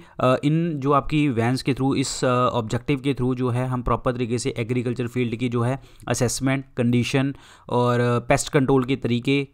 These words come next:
कैसे कर सकते हैं, ये सब चीज़ें इसमें कंसीडर करी जाएंगी। कर्नाटक की अगर हम बात करते हैं तो सीएम का नाम है बीएस येदियुरप्पा और यहाँ पे जो गवर्नर है वाजूभाई बाला। और यहाँ पे,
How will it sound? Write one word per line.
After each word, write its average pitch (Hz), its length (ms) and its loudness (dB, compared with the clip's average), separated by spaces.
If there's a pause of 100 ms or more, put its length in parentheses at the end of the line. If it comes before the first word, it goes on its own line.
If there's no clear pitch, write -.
कैसे 120 260 0
कर 123 160 0
सकते 127 280 -4
हैं, 139 280 -2
ये 131 80 0
सब 127 180 0
चीज़ें 120 300 -2
इसमें 139 320 -4
कंसीडर 113 400 -2
करी 107 260 -4
जाएंगी। 87 400 -8 (400)
कर्नाटक 131 360 2
की 156 140 0
अगर 151 180 0
हम 143 80 -2
बात 131 200 2
करते 139 240 -2
हैं 135 100 0
तो 127 100 -2
सीएम 127 300 -2
का 131 100 -4
नाम 123 240 -2
है 127 80 -4
बीएस 117 360 -4
येदियुरप्पा 117 580 0 (260)
और 117 140 2
यहाँ 123 240 2
पे 135 140 -2
जो 127 140 -2
गवर्नर 120 340 0
है 135 160 -2
वाजूभाई 113 480 0
बाला। 101 420 -2 (380)
और 120 220 2
यहाँ 123 480 2
पे, 151 260 -2